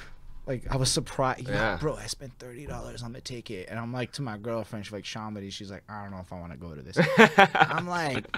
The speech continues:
Speaker 1: "Actually, it was pretty lit." <laughs> Like,
Speaker 2: Yeah,
Speaker 1: it was
Speaker 2: yeah.
Speaker 1: like, s-,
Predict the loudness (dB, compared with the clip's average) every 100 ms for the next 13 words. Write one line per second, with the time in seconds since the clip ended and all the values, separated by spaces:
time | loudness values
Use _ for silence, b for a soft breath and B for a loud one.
0 | -8 -14 -14 b b b -2 -2 -2 -8
1 | -10 -12 -8 -6 -4 -6 -2 8 10 12
2 | 12 12 10 8 4 2 2 0 -4